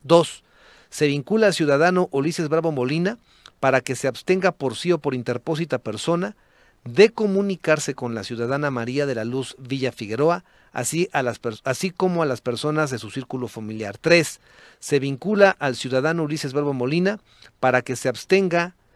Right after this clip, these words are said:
de concurrir al domicilio de la ciudadana María de la Luz Villa Figueroa. Y cuatro, se vincula al ciudadano Ulises Bravo Molina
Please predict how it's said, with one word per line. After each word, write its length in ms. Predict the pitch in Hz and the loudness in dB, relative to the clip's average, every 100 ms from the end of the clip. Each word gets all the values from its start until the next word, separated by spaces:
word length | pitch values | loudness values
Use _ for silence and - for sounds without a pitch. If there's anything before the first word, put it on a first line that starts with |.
| _ _ | _ _
de 460 | 135 113 165 185 185 _ | -16 0 4 4 2 _
concurrir 760 | 160 151 131 143 139 175 226 220 | 4 4 2 -2 0 2 0 -2
al 160 | 156 135 | -2 -2
domicilio 720 | 127 123 113 - 185 175 175 | -2 -6 -6 -6 -4 -2 -4
de 160 | - 151 | 0 2
la 120 | 165 | 2
ciudadana 580 | 139 170 147 147 151 156 | 0 0 2 2 0 -2
María 420 | 135 120 131 135 | -4 -4 -2 -2
de 140 | 135 131 | -2 -4
la 100 | 113 | -4
Luz 320 | 127 135 - | -4 -6 -8
Villa 300 | 135 123 123 | -12 -6 -6
Figueroa. 420 | 120 117 110 98 107 | -6 -8 -8 -8 -8
Y 40 | |
cuatro, 480 | - 190 185 208 233 _ - - _ | 6 6 8 4 0 _ -20 -20 _
se 220 | - 175 | 2 4
vincula 460 | 202 185 185 190 170 | 4 2 2 4 2
al 280 | - 135 | 2 -2
ciudadano 500 | 113 185 165 156 151 | -2 -2 0 2 2
Ulises 280 | 135 135 127 | -2 -4 -6
Bravo 200 | 123 117 | -4 -4
Molina 440 | 117 135 180 180 | -4 0 2 0